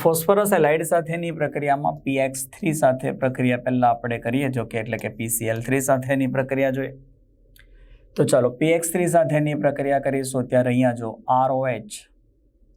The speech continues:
તો આર ઓ એચ અને પી એક્સ થ્રી થ્રી ટાઇમ્સ, મતલબ થ્રી ટાઇમ્સ જે છે આર એક્સ બની ગયો. તો અહીંયા પી કેટલા વધ્યા? એક પી વધ્યો. એચ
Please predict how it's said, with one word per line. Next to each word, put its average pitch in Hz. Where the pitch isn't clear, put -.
તો -
આર 170
ઓ 170
એચ 107
અને 131
પી 156
એક્સ 156
થ્રી 156
થ્રી 156
ટાઇમ્સ, 117
મતલબ 143
થ્રી 160
ટાઇમ્સ 165
જે 156
છે 151
આર 147
એક્સ 147
બની 147
ગયો. 147
તો 139
અહીંયા 170
પી 208
કેટલા 185
વધ્યા? 117
એક 156
પી 151
વધ્યો. 107
એચ 190